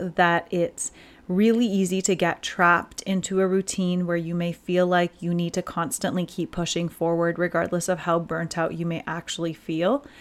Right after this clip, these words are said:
So I thought it would be a good reminder to just let everyone know that it's okay to step outside of your habitual routine for just a moment and implement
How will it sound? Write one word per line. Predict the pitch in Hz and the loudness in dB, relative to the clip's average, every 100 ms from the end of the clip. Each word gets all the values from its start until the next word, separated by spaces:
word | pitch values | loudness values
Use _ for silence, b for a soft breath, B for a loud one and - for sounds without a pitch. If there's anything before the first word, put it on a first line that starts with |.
| B B | B B
So | - | 2
I | 190 | 2
thought | 190 220 | 4 4
it | 262 | 4
would | 262 220 | 0 -2
be | 214 214 208 B B B B B _ | 0 -2 -2 B B B B B _
a | 190 196 | 2 2
good | 156 196 208 214 | 4 6 6 6
reminder | 254 226 170 175 196 208 | 6 6 4 2 2 0
to | - 196 | 0 -2
just | 156 185 180 - - - | 4 2 2 -4 -8 -2
let | 180 180 | 4 4
everyone | 202 214 233 233 220 208 | 6 4 4 4 4 4
know | 175 180 | 4 4
that | 180 175 | 4 2
it's | 170 | 2
okay | 185 - 180 185 | 2 0 -2 0
to | 240 | 0
step | - 180 180 | 2 0 4
outside | 185 - 180 170 175 | 4 2 2 2 2
of | 170 | 0
your | 165 175 | 0 -2
habitual | 165 180 175 - 190 185 | 0 0 0 0 0 2
routine | 185 180 - 175 | 0 -2 -2 -2
for | - | -2
just | 180 170 170 | 0 0 0
a | 196 | 0
moment | 180 170 170 | 2 0 -2
and | 175 170 | -4 -2
implement | 175 175 190 185 175 180 - | -2 -2 -2 -2 0 -2 -6